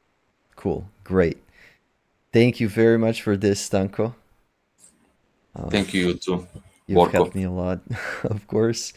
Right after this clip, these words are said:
Speaker 1: of course. So increasing the number of languages, uh, different languages that we have, and, uh, it's really cool that you helped me with two, uh,
Speaker 2: Mm-hmm.
Speaker 1: different ones.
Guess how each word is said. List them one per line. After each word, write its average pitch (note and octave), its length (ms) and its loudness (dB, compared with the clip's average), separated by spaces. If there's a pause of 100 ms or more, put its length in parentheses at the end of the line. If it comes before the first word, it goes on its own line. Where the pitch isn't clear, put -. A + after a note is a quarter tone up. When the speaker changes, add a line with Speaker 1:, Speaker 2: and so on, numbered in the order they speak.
(360)
Speaker 1:
of - 140 -12
course. G2+ 520 -2
So - 160 -6
increasing G#2 500 -2
the G2 120 0
number G2+ 320 0
of F#2 120 -6
languages, G2 760 -2 (720)
uh, F2 160 0
different G2 380 -2
languages G2 460 0
that G2+ 160 -6
we G2 120 -2
have, G#2+ 400 2
and, F2 280 -4
uh, E2+ 340 -4
it's - 260 -12
really G#2 220 2
cool G2 280 -2
that - 180 -12
you G2+ 100 -2
helped F#2+ 320 -2
me G2+ 80 -2
with F2 360 -6
two, G#2 400 2 (680)
uh, G2 80 -2
Speaker 2:
Mm-hmm. F2+ 300 -2
Speaker 1:
different F2+ 380 -4
ones. F2 460 -6